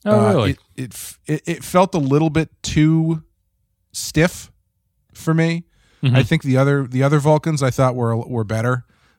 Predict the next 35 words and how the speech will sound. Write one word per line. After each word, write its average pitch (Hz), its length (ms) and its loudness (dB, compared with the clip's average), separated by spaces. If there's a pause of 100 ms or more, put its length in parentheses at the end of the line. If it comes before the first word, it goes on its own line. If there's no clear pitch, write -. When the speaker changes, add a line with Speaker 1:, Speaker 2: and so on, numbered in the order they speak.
(140)
Speaker 2:
Um, 107 580 -2
Speaker 1:
Even 170 240 2
through 185 120 0
the 160 60 -2
Speaker 2:
but 143 260 2
it, 143 60 2
Speaker 1:
voice, - 100 -8
Speaker 2:
it 185 40 2
wasn't 131 320 2
Speaker 1:
you, 123 60 -2
you 123 100 2
were 117 100 0
picking 131 300 2
up, 131 120 -2
even 147 260 0
through 147 160 0
the 123 60 2
voice, 117 340 0
perf-, 113 240 -10
just 135 220 -2
voice 131 300 0
performance, 104 580 -6
you 113 60 -6
thought 113 220 -2
it 110 40 -4
was 110 200 -6
not, 110 300 -4
uh, 104 420 -2
she - 140 0
was 123 100 2
a - 20 0
little 131 100 2
bit 120 140 -2
too 127 160 -2
robotic, 120 560 -2